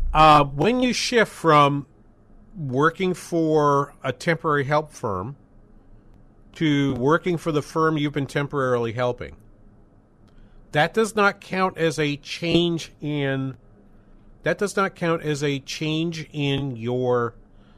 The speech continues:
la-, your employment status. But do you feel better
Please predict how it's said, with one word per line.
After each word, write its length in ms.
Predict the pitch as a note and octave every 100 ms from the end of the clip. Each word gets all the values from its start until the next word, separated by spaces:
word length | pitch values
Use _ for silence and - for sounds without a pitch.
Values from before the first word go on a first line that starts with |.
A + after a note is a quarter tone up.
| -
la-, 220 | A#2+ A#2 D3 - D#3+
your 240 | D3+ B2+ B2
employment 500 | B2 - C#3+ B2 G2+
status. 540 | - F2+ - - - - - - - - - - - - - - - - - - - - - - - -
But 100 | -
do 120 | - F3+
you 120 | C4+
feel 300 | - C4 A#3+
better 640 | - A2 F#2 D3 C4+ D4+